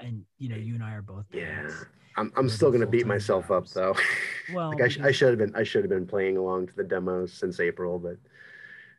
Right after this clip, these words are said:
Speaker 2: Shame
Speaker 1: Like, I
Speaker 2: on
Speaker 1: sh-,
Speaker 2: me.
Speaker 1: I, I sh-, I should be taking the,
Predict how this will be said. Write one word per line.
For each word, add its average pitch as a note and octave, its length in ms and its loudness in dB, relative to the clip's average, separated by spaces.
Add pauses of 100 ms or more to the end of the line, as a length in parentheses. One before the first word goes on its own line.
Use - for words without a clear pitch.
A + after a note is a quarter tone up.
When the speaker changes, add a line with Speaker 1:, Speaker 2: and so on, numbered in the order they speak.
(100)
Speaker 2:
Shame F2+ 260 0
Speaker 1:
Like, D#2+ 60 2
I - 20 0
Speaker 2:
on D#2+ 60 0
Speaker 1:
sh-, D#2+ 100 -4
Speaker 2:
me. D#2+ 180 2 (320)
Speaker 1:
I, B2+ 120 -10 (160)
I B2 80 -8
sh-, A#2+ 380 0
I B2 40 -2
should B2 200 -6
be A#2 100 -6
taking A2+ 500 -2
the, G2+ 200 -6